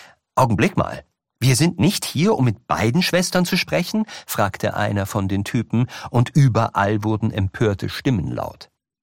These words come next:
Bukowski war mein Kontakt,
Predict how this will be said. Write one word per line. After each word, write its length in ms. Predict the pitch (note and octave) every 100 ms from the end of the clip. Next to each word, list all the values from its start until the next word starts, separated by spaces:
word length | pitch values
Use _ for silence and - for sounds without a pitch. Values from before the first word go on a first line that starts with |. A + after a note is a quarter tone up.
| _ _ _ _ _ _ _ _ _ _ _ _ _ _ _ _ _ _ _ _
Bukowski 680 | D3 C#3 E3 - F3 E3 D#3+
war 160 | A#2+ A#2+
mein 260 | A2 A#2
Kontakt, 840 | - A2 G#2 - - - - -